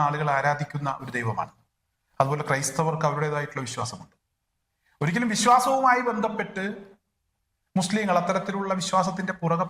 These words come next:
പോകാറില്ല. അക്കാര്യം ഉറപ്പാണ്. ഒരേ ഒരു ദൈവം ഉണ്ട് എന്ന് വിശ്വസിക്കുന്ന ഒരു വിഭാഗം, ആ ഒരു വിഭാഗത്തെ വിളിച്ചുകൂട്ടി, ആ ഒരു വിഭാഗത്തിന്റെ സ്വലാത്ത് ഓതി തേനിൽ ഊതുമ്പോൾ മറ്റിതര വിശ്വാസവുമായി ബന്ധപ്പെട്ട് നിൽക്കുന്ന ആളുകൾ ഗുരുവായൂരപ്പനെ മനസ്സിൽ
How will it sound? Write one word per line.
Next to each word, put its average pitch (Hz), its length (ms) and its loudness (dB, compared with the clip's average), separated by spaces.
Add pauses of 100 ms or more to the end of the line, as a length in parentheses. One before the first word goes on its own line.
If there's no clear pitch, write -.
പോകാറില്ല. 147 400 -2 (640)
അക്കാര്യം 160 340 2
ഉറപ്പാണ്. 139 420 0
ഒരേ 127 240 -2
ഒരു 165 180 -2
ദൈവം 160 280 -2
ഉണ്ട് 156 240 -2
എന്ന് 156 200 -4
വിശ്വസിക്കുന്ന 151 580 -4 (580)
ഒരു 175 240 0
വിഭാഗം, 156 460 2 (100)
ആ - 100 6
ഒരു 165 160 -2
വിഭാഗത്തെ 160 500 2
വിളിച്ചുകൂട്ടി, 151 600 -4
ആ 143 140 6
ഒരു 170 160 2 (100)
വിഭാഗത്തിന്റെ 160 680 0 (380)
സ്വലാത്ത് 156 460 2 (100)
ഓതി 143 200 -4 (1120)
തേനിൽ 180 300 2 (140)
ഊതുമ്പോൾ 170 400 0
മറ്റിതര 175 360 0 (100)
വിശ്വാസവുമായി 180 560 2 (100)
ബന്ധപ്പെട്ട് 160 320 -6
നിൽക്കുന്ന 160 260 -2
ആളുകൾ 160 320 4 (100)
ഗുരുവായൂരപ്പനെ 170 680 2
മനസ്സിൽ 147 260 -2